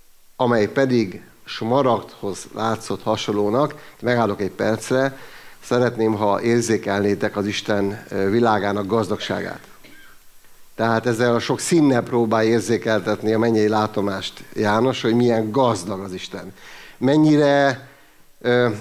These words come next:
tudjátok, a színek, amikor a határain vannak, a színek változnak, nem is biztos, hogy minden színre van szavunk. Csak maximum árnyalatokat tudunk leírni, éppen ez próbál jelezni, Isten kimeríthetetlen. Isten,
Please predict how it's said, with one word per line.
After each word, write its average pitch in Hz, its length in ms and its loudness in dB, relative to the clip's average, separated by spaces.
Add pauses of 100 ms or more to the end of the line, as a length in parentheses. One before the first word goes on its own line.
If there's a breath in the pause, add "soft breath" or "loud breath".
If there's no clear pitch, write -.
(120)
tudjátok, 123 720 -2
a 123 140 -2
színek, 156 440 2
amikor 123 360 2
a 123 60 2
határain 120 580 2
vannak, 120 300 2
a 113 60 -2
színek 123 340 0
változnak, 127 720 2 (340)
nem 143 160 4
is 127 100 4
biztos, 127 280 0
hogy 131 80 2
minden 131 280 4
színre 127 300 2
van 120 140 2
szavunk. 95 640 -6 (600 loud breath)
Csak 127 140 0
maximum 139 360 2
árnyalatokat 120 640 2
tudunk 110 260 -4
leírni, 123 440 2
éppen 131 680 0
ez 135 220 0
próbál 113 280 2
jelezni, 117 380 2
Isten 117 260 0
kimeríthetetlen. 101 760 -2 (1300 soft breath)
Isten, 147 680 4